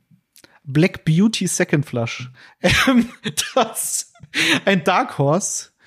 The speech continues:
Das wäre jetzt beim Fantasy Football, wären es diese Taxi Squads, die es beim Dynasty Football gibt. Das heißt, das sind dann Spieler, die du parkst in deinem Practice Squad sozusagen und,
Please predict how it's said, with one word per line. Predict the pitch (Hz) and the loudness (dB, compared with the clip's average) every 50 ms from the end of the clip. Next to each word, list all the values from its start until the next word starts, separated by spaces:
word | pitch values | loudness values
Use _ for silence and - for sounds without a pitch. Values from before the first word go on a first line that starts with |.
| - - - - - - - - - - - - - _ - | -20 -20 -20 -20 -20 -20 -20 -20 -20 -20 -20 -20 -20 _ -2
Das | - 190 185 - | 0 0 2 2
wäre | 175 202 233 | 2 2 2
jetzt | 262 - - | 2 2 2
beim | 214 185 | 2 2
Fantasy | 165 - 190 220 262 262 226 220 | 2 2 2 4 4 4 4 2
Football, | 196 - 226 220 - 226 208 180 | 2 0 -2 -2 2 2 2 4
wären | 185 185 185 190 | 2 2 2 2
es | 180 - | 0 -2
diese | - 175 156 156 165 156 | -2 -4 -2 -2 -2 -4
Taxi | - - - 202 - - - - 165 | -2 -2 -2 -2 0 0 -2 0 0
Squads, | 143 - - - - 143 123 127 123 - - - - - _ - - | -2 -4 -6 -2 0 0 0 0 0 -2 -6 -6 -6 -10 _ -10 -8
die | |
es | 151 139 | -8 -4
beim | - - 139 127 | 0 0 0 2
Dynasty | - 131 131 156 175 160 - - - 135 127 | 2 2 4 4 4 2 2 -2 -2 -4 -4
Football | 127 - 135 - - 143 139 | -2 -4 -6 -2 0 0 0
gibt. | 131 - 214 233 226 - - - - - - _ _ _ _ _ _ _ | 0 2 0 0 0 -2 -12 -12 -12 -14 -20 _ _ _ _ _ _ _
Das | - 147 131 - - | -6 -4 -4 -2 0
heißt, | 139 147 180 208 202 - - - | 4 4 4 4 2 0 -4 -6
das | 160 139 - - - - - | -8 -8 -8 -10 -12 -10 -8
sind | - 175 - 190 | -6 -4 0 0
dann | 160 147 | 0 0
Spieler, | - - - 175 196 214 285 277 247 | 0 -2 0 2 2 4 4 4 2
die | - - 175 | 2 0 -2
du | 165 151 | -2 -2
parkst | 127 - - 151 156 208 247 - - - - - | -2 -2 -2 0 2 2 0 0 -2 -4 -4 -4
in | - 165 156 | -2 0 2
deinem | 147 143 143 143 - | 2 2 2 0 -2
Practice | - - 175 185 - - 226 208 | 0 0 0 0 0 -2 -4 -4
Squad | - - - 208 226 226 226 | -4 -4 -2 -2 -2 -2 -2
sozusagen | - 226 220 - - 220 196 214 233 262 285 294 _ - - - - - - - - - _ _ _ _ _ | -4 -4 -4 -4 -2 0 0 0 0 0 -4 -8 _ -20 -20 -18 -18 -18 -18 -20 -20 -20 _ _ _ _ _
und, | - 175 175 175 175 - | 2 2 2 2 0 -4